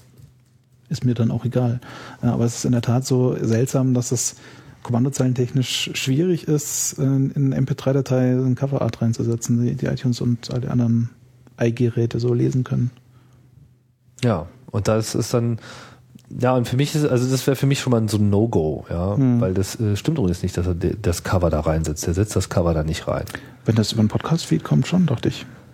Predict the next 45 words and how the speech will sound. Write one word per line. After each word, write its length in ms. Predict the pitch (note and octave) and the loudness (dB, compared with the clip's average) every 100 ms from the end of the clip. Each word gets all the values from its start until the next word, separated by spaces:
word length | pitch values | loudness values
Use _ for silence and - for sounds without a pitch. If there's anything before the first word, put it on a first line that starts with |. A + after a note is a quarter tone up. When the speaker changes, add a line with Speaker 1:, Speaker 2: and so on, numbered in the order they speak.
| - - - _ _ _ _ _ _ - | -20 -20 -20 _ _ _ _ _ _ -2
Speaker 2:
Äh, 60 | |
also 1400 | C#3 C3 B2 A#2+ A2+ A2+ A2 G#2+ G#2 G#2 G2 G2+ G2+ A2 | 0 0 0 0 0 0 0 0 0 0 0 0 0 0
das 520 | A2 A#2+ - - - A2+ | 0 -2 -2 -4 -4 -2
muss 320 | B2+ B2+ - | -2 -2 -2
eine 300 | A#2+ A#2 A2+ | 0 2 2
ganz 260 | A#2+ B2+ | 0 0
neue 320 | C3 B2 B2 A#2 | 0 2 4 2
Entwicklung 460 | A2+ A#2+ - A#2+ | 2 0 2 2
sein, 260 | A2+ A2 A2 | 4 2 2
die 140 | G#2+ | 2
ich 100 | G#2+ | 2
noch 120 | A2+ | 0
nicht 160 | A2+ A2 | 0 0
zur 100 | A#2 | 0
Kenntnis 380 | A#2+ A2 G2 - | 0 -2 -2 -2
genommen 340 | G2+ F#2 F2+ | 0 0 0
habe. 280 | F2 E2+ E2+ | 0 -2 -2
Speaker 1:
Ich 40 | - | -2
kann's 200 | B2+ B2+ | 0 0
mir 60 | |
Speaker 2:
Das, 80 | A2+ | 0
Speaker 1:
auch 40 | |
einbilden, 500 | G2 C#3+ D3+ A#2 A2 | 0 0 0 0 0
Speaker 2:
äh, 40 | G#2 | 0
Speaker 1:
aber 80 | A2 | 0
Speaker 2:
wenn 80 | |
Speaker 1:
ich 60 | A2 | 0
Speaker 2:
dem 80 | A2+ | 0
Speaker 1:
dachte, 120 | A2+ | 0
Speaker 2:
so 40 | G#2+ | 0
Speaker 1:
das 140 | G#2 | 0
Speaker 2:
ist. 40 | - | 0
Speaker 1:
wäre 80 | G#2+ | 0
Speaker 2:
Also 100 | G#2+ | 0
Speaker 1:
so. 60 | |
Speaker 2:
meiner 260 | G#2+ A2+ A#2+ | 2 2 2
Meinung 260 | A2 A2 G#2 | 2 2 2
nach 240 | G2+ G2+ | 0 -2
ist 200 | G#2+ - | -4 -2
das, 240 | G2+ - | -4 -2
äh, 420 | C#2 F#2 F2 F#2 F#2+ | -2 0 0 0 0
nicht 300 | C#3 - - | 0 0 0
so, 340 | D#3 D#3 D3+ | 2 2 2
weil, 560 | G#2+ A2 A#2 A#2+ A#2+ A#2+ - - - - - _ - - - | 2 2 4 4 2 0 -6 -20 -20 -20 -20 _ -20 -20 -6
ähm, 920 | - G#2 G#2 G2+ G2+ G2+ G2 G2 G2 | 0 0 2 0 0 0 -2 -2 -4